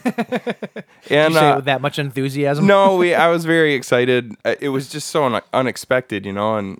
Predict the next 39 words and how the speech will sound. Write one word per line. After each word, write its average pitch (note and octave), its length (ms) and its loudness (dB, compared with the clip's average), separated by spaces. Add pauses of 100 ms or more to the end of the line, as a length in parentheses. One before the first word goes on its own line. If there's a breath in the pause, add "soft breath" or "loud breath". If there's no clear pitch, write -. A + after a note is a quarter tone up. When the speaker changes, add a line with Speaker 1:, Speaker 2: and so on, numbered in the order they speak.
Speaker 2:
uh, G2+ 280 -4
Speaker 1:
Sure. A#2 160 -10
Speaker 2:
but A#2 220 -2
I - 80 -6
was A#2+ 100 -4
very B2 200 0
excited, A2 440 -2
and A2+ 220 -6
it G#2 60 -4
was G#2+ 160 -8
a A2 40 -8
very A2 240 0
good G2+ 200 -8
decision. G2 480 -6
Like, F#2 200 -12
they, G2+ 340 -8 (140)
they G#2+ 120 -8
really, G#2+ 440 -10
um, F#2 340 -12 (880)
um, F#2+ 380 -6
probably A#2+ 280 -4
like G2+ 220 -8
your F#2+ 100 -10
cats, A2+ 400 -8
like, G2 200 -10
they're, G2 200 -8 (120)
they're G#2 120 -4
very, G#2 540 -2 (880 soft breath)
they're, A2 260 -6
uh, F#2+ 300 -4
very A#2+ 260 0
much A2+ 260 -2
a G#2 40 -8
support A2+ 460 -4
team A#2+ 240 -2
for A2+ 140 -8
each A2 180 -4
other. A2 360 2 (160 soft breath)
They, C#3+ 60 -10